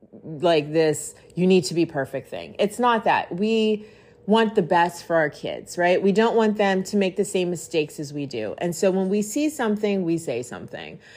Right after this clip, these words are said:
Um, and I, having a teen daughter, I'm really starting to realize, e-, especially, like, in high school and with, like, homework and things like that, like, I have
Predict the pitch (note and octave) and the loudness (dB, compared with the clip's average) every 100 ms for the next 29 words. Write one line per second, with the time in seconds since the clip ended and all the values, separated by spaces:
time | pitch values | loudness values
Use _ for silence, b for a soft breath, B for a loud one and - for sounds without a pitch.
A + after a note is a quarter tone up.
0 | B B - F3+ F3 F3 F#3 F#3+ F3+ F#3+ | B B 2 2 2 2 2 4 2 2
1 | G3+ A#3+ C4+ G#3 F#3+ G#3 F#3+ F3 D#3 D3+ | 2 2 2 -4 -2 -2 0 2 2 2
2 | C#3+ D#3+ D#3 E3 F#3 F#3 F#3 D#3+ D3+ D3 | 0 -2 -2 -2 0 -2 -2 -2 -4 -8
3 | D3 C#3+ C#3 C#3 C#3 C3+ C3 D#3 E3 D#3+ | -8 -4 -2 0 0 -2 -4 -6 -6 -6
4 | - D#3+ E3 D3+ C3 - D3 G3 G#3+ G#3+ | -6 -4 -4 -4 -4 -8 -4 0 0 0
5 | - F#3+ F#3 E3+ C#3+ C#3 C#3 - A#2+ E2 | -2 2 2 2 0 -2 -4 -4 -6 -8
6 | - A3 G3+ F#3+ F3+ D#3 F#3 F3 E3 D3 | -6 -4 -2 -2 -4 -6 -6 -2 -2 -2
7 | D#3 C#3 - D#3+ D3+ - B B B B | 0 -2 -2 -2 -2 -4 B B B B
8 | B - G3 G#3+ A3 A3 A3 G#3+ G#3+ - | B 0 4 6 6 6 4 2 -2 -6
9 | F#3+ F#3 F3+ | -2 -2 -4